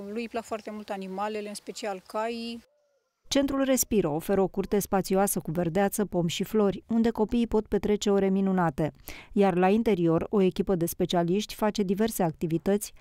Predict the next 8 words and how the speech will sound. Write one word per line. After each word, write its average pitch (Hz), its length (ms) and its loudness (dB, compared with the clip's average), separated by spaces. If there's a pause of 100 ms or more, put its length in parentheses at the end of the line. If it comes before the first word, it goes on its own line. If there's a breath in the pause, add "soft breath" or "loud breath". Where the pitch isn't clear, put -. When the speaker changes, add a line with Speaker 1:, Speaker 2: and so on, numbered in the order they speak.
(160 soft breath)
Speaker 2:
care 233 180 2
ajută 220 320 0
la 190 120 0
stimularea 175 520 0
cerebrală 185 600 0
și 214 140 -2
îmbunătățirea 170 640 0
atenției, 208 640 0